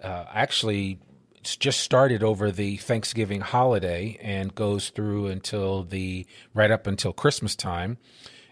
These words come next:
And, uh, there are several other plays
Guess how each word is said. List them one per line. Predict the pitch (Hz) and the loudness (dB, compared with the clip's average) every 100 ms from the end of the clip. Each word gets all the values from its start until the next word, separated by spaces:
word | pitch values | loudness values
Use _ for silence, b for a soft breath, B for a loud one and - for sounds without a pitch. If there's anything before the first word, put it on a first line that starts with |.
| - | -4
And, | 104 98 95 92 | -2 0 0 -2
uh, | 92 92 95 92 | -2 -2 -4 0
there | 107 104 | 2 2
are | |
several | 104 - 139 131 127 - | 0 2 4 6 4 4
other | 123 123 117 | 4 6 4
plays | - 127 123 98 92 92 - | 2 2 4 4 0 -6 -12